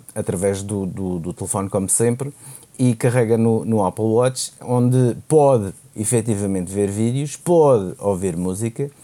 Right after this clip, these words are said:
eh, só que tem um catch aqui, e pelo menos por enquanto, eh, ainda não foi ultrapassada essa barreira. Todo o conteúdo que vemos nesta aplicação terá que ser local, ou seja, tem que ser feito o download para o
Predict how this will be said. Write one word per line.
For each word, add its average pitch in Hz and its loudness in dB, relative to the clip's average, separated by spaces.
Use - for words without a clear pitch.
eh, 135 4
só - 2
que 127 -8
tem 156 2
um 123 4
catch - -4
aqui, 82 -6
e 98 -6
pelo 135 4
menos 123 2
por 127 -2
enquanto, 123 0
eh, 117 4
ainda 113 2
não 110 0
foi 120 0
ultrapassada 101 -2
essa - -4
barreira. 78 -8
Todo 185 2
o - 2
conteúdo 135 0
que - -4
vemos 107 -2
nesta 107 -4
aplicação 110 -6
terá 113 -2
que - -4
ser - 0
local, 92 -2
ou 95 2
seja, 90 -6
tem 90 -8
que - -4
ser 104 -2
feito - -6
o - -6
download 104 -2
para 95 0
o 101 -6